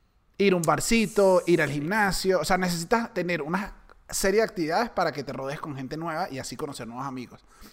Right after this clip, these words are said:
Speaker 1: Cuando tienes muchas cosas, no puedes conocer amigos.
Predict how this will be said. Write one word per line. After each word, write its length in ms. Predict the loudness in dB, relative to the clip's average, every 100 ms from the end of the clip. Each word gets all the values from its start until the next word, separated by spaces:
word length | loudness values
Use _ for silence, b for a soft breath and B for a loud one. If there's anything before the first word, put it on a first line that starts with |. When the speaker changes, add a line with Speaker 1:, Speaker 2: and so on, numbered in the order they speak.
| -10
Speaker 1:
Cuando 180 | -10 -8
tienes 180 | -8 -6
muchas 240 | -6 -4
cosas, 320 | -2 -2 -4 -8 b b b b b b _ _ _ -14
no 160 | -10 -8
puedes 160 | -8 -8
conocer 300 | -10 -10 -10
amigos. 300 | -10 -12